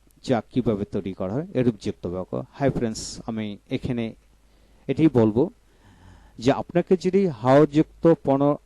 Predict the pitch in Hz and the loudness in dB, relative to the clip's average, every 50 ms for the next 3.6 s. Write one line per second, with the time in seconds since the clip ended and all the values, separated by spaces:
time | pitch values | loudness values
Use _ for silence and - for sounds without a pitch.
0 | - 139 120 120 135 139 131 - - 147 151 156 175 165 139 127 120 - - 127 | -14 -4 2 4 4 4 4 0 -4 -4 -2 0 0 0 0 -2 -4 -2 -4 -4
1 | 107 - 113 107 104 95 104 147 190 262 - - - - _ _ _ _ _ - | -2 0 0 0 0 0 -2 -4 -4 -4 -8 -16 -20 -20 _ _ _ _ _ -12
2 | - - 285 - - 202 196 190 147 147 135 - - 135 110 - 117 113 - - | -2 0 0 2 4 4 4 4 2 0 -2 0 -2 -4 0 2 2 2 2 0
3 | 151 147 135 - 113 107 104 107 104 107 107 | -2 -4 -2 -2 -2 0 0 0 0 -2 -4